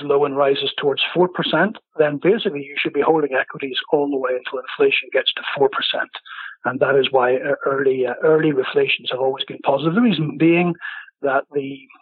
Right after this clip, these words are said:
monetary authorities have usually been behind the curve in terms of attacking inflation at one and a half, two and a half, even three and a half. But some,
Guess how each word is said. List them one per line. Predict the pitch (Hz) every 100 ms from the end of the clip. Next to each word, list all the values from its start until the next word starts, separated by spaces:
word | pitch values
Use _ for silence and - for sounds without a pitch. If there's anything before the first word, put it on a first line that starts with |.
| -
monetary | 170 165 165
authorities | 151 - 143 151 147
have | 151
usually | 156 214 180
been | 147 165
behind | 151 143 139
the | - -
curve | 135 139 139 - - - -
in | 143
terms | 139 151 143
of | 135
attacking | 127 - 143 - 143
inflation | 139 - 135 135 143
at | 127 -
one | 139
and | 127
a | 123
half, | 127 123 -
two | 143
and | 123
a |
half, | - 127 - - - - -
even | 175 156 147
three | 185 175
and | 170
a |
half. | 135 - -
But | 165 -
some, | 202